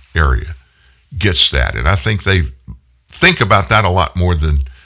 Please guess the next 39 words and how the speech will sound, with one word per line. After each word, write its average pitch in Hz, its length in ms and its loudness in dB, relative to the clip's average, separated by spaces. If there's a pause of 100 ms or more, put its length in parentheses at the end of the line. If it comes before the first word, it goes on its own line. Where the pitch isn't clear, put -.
(160)
do 98 160 2
our 82 320 2 (400)
leaders 87 400 2
up 87 180 -2
in 82 160 2
Washington, 80 600 0
D 71 180 2
C. 80 360 0
Obviously, 71 600 2
they're 78 340 2 (100)
in 120 180 4
it. 76 160 0 (140)
They're 85 320 0
in 104 300 2
the 85 100 2
zone. 85 500 2 (840)
But 87 140 -2
folks, 110 300 0
when 98 100 0
it 85 80 -2
comes 104 280 0
to 87 100 -2
nuclear 85 420 0
missiles, 87 560 0
there's 90 260 -2
no 87 160 0
part 82 300 0
of 73 100 -2
Earth 80 220 0
that 82 140 0
isn't 110 360 -2 (240)
in 82 140 4
the 71 120 4
zone. 62 320 0 (1600)
And 110 120 0
so 135 200 4
it 123 100 2
looks 190 340 2
like 120 460 2